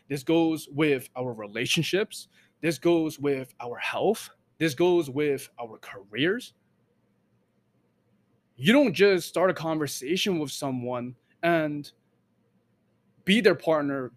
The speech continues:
be their lover, and expect that to be the same way for the rest of your life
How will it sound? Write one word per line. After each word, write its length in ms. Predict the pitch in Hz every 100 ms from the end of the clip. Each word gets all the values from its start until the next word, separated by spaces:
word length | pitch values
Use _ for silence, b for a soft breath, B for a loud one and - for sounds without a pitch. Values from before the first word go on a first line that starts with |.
| -
be 440 | 190 220 214 208 b b b
their 580 | 160 175 165 156 160 - _ _ _
lover, 640 | 127 147 196 156 151 147 - _
and 440 | 175 170 160 156 147 -
expect 460 | 165 - 190 180
that 160 | 180 170
to 100 | 175
be 140 | 147
the 80 | 151
same 340 | 139 - 160 147
way 100 | 143
for 120 | 139
the 60 |
rest 260 | 127 127 -
of 80 | 120
your 100 | 120
life 340 | 113 113 -